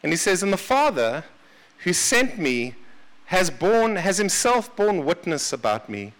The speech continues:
His voice you have never heard. His form you have never seen."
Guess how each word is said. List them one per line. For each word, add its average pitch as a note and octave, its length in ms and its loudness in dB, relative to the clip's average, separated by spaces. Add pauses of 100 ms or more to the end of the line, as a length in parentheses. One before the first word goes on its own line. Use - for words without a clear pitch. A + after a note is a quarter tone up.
(540)
His A#3+ 300 0
voice B2+ 580 0 (220)
you G#3+ 380 2
have F#3+ 500 0
never F3 720 2
heard. G#2 480 0 (800)
His A#3 260 2
form E3 540 2 (260)
you G3+ 360 2
have F3 500 2
never C#3+ 800 2 (280)
seen." G2+ 600 -2